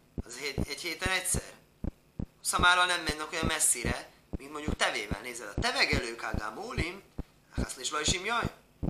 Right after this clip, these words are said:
Egyszer harminc napon. Hászá póni. A tengeren utazók, a, a,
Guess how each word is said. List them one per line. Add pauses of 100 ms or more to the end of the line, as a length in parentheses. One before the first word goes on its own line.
(420)
Egyszer
harminc
napon. (680)
Hászá
póni. (1080)
A (840)
tengeren (200)
utazók, (800)
a,
a,